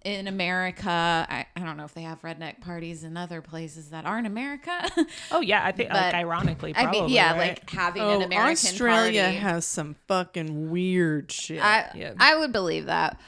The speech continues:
Speaker 1: So let me, uh, recap the, uh, initial, it wasn't the first redneck rave, but it was the first one that got this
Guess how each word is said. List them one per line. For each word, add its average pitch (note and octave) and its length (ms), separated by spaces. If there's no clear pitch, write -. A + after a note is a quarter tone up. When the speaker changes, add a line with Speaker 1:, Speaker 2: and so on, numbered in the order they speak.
Speaker 1:
So B3+ 300
let B3+ 240
me, F#4 420
uh, G#3 520
recap A3 600
the, F3+ 480
uh, D#3 500
initial, F3 1000
it A#3 120
wasn't C#4 320
the G#3 80
first G3 380
redneck G#3 440
rave, G#3 340
but F#3 120
it E3 100
was F3 140
the E3+ 100
first F#3 440
one E3+ 340
that D#3 220
got D#3+ 380
this D#3 500